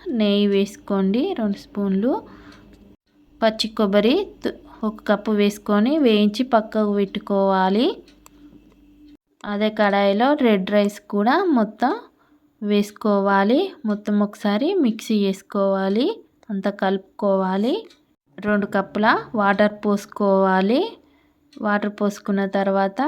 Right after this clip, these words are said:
ఇలా మిక్సీ చేసుకొని ఒక టెన్ మినిట్స్ దాకా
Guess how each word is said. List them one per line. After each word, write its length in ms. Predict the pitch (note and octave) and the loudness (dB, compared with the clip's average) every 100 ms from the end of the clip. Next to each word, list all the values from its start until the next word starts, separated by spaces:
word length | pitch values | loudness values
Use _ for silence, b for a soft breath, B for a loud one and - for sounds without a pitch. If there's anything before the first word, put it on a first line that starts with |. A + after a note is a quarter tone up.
| G4+ - b b - | -4 -8 b b -2
ఇలా 120 | G#3 G3 | 0 2
మిక్సీ 260 | F#3+ - G#3+ G3 | 0 -2 0 0
చేసుకొని 600 | F#3+ - G#3 G3 A3+ G4+ A4+ b b b _ G#3+ | -2 -6 -4 0 0 -2 -4 b b b _ -6
ఒక 140 | G#3+ G#3+ | -2 0
టెన్ 220 | A3+ A3 G#3+ | 2 2 4
మినిట్స్ 400 | G#3 G#3 A3 B3 - | 4 4 2 0 -2
దాకా 320 | G#3+ G#3 G#3 | -2 -2 -2